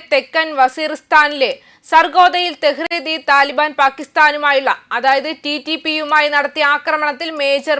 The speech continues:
മോയിസ് അബ്ബാസ് ഷാ എന്ന ഉദ്യോഗസ്ഥൻ കൊല്ലപ്പെട്ട വാർത്തയാണ് പുറത്തുവരുന്നത്. രണ്ടായിരത്തി പത്തൊമ്പതിലെ ബാലക്കോട്ട് ആക്രമണത്തിൽ ഇന്ത്യൻ വ്യോമസേനാ ഉദ്യോഗസ്ഥൻ വിംഗ് കമാൻഡർ അഭിനന്ദൻ വർദ്ധമാനെ പിടികൂടിയ അതേ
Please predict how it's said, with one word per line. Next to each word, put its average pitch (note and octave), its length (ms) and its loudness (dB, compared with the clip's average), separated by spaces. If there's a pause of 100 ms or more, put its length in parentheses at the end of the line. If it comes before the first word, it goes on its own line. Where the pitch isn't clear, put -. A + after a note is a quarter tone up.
മോയിസ് D4 380 -2
അബ്ബാസ് C#4 340 0
ഷാ D4+ 120 2 (120)
എന്ന C4+ 100 -2 (100)
ഉദ്യോഗസ്ഥൻ C4 540 -4 (100)
കൊല്ലപ്പെട്ട C4 440 -2 (120)
വാർത്തയാണ് C4+ 540 2
പുറത്തുവരുന്നത്. G3+ 640 -6 (500)
രണ്ടായിരത്തി F#4+ 480 6
പത്തൊമ്പതിലെ E4+ 480 0 (140)
ബാലക്കോട്ട് D4+ 640 2
ആക്രമണത്തിൽ D4 520 -4 (160)
ഇന്ത്യൻ C#4+ 260 -6 (100)
വ്യോമസേനാ D4+ 540 0 (120)
ഉദ്യോഗസ്ഥൻ C#4+ 520 -4 (120)
വിംഗ് C#4 240 -8
കമാൻഡർ C#4 440 0 (440)
അഭിനന്ദൻ E4 560 -2
വർദ്ധമാനെ D4+ 680 0
പിടികൂടിയ D4 480 -4 (200)
അതേ D#4 200 -2